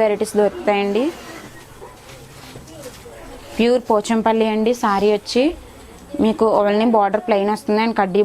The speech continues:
బార్డర్ and so పట్టు బార్డర్ ప్లెయిన్. శారీ అంతా కూడా పోచంపల్లి వస్తుందండి. పళ్ళు అండి, పళ్ళు వేరే కలర్ వస్తుంది, డబుల్ షేడ్. మీకు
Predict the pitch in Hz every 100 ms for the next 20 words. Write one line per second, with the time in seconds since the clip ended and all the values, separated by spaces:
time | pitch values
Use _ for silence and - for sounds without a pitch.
0 | 208 214 233 233 - 202 185 190 175 202
1 | 202 208 226 220 - 190 185 202 233 339
2 | - - - - - 208 196 208 208 208
3 | 220 220 220 202 202 202 202 202 208 196
4 | 202 196 185 190 277 339 - - - -
5 | - - - - - - - - - -
6 | - 311 311 - 302 269 339 269 285 320
7 | 269 269 277 359 415 - - - - -
8 | 214 214 208 208 208 214 214 208 285 330
9 | - - - - - 320 - 214 214 233
10 | 226 208 214 226 208 208 - 208 214 185
11 | 190 - 196 196 240 - - 831 880 -
12 | 571 - 571 - - - - 571 587 640
13 | 784 784 - -